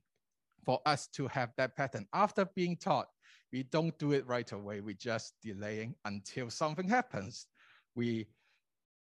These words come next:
there's some fear, and then we start doing it, and then after a while, um, slack off again, and then that <laughs> cycle of time wasting, um, continues. It also propagates.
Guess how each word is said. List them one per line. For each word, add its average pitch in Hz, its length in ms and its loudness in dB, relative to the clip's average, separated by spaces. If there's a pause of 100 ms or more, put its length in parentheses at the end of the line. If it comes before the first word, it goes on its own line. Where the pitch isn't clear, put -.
there's 120 260 4
some 131 240 2 (200)
fear, 151 500 6 (140)
and 117 180 0
then 110 340 0 (140)
we 110 120 -4
start 117 280 0
doing 110 240 -4
it, 110 160 -4
and 101 120 -6
then 104 120 -6
after 101 240 -10
a 95 80 -8
while, 92 420 -6 (800)
um, 85 280 -10 (100)
slack - 400 -4
off 107 180 -4
again, 98 380 -8
and 90 140 -6
then 90 180 -6
that 110 120 0
<laughs> - 0 -
cycle 113 640 -6 (480)
of 101 180 -8
time 123 380 0
wasting, 117 560 -4 (560)
um, 95 360 -2 (540)
continues. 104 840 -4 (360)
It 226 180 4
also 208 380 6
propagates. 147 760 -2